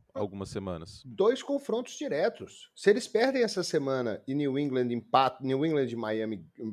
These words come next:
Speaker 2: e, e os Jets ganham os seus jogos, os dois podem ganhar.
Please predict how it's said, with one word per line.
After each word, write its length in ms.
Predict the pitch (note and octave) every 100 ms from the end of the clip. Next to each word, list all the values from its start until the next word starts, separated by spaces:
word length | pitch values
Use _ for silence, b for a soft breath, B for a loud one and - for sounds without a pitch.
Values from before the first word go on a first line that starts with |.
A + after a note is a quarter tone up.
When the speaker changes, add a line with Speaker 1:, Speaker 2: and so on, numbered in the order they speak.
| G#2
Speaker 2:
e, 120 | A2 F#2+ - C3
e 40 |
os 100 | A#2 -
Jets 300 | B2 G#2+ -
ganham 560 | F#2+ E2+ A#2+ D#3 G#3 G#2+
os 100 | -
seus 180 | F#2+ F2+
jogos, 580 | G#2 E3+ A2 - - _ _ _ _ _ _ _
os 160 | A#2 G2+
dois 240 | G#3 C#4
podem 360 | - A3+ E3+ A#2+
ganhar. 440 | G#2+ F#2+ D#2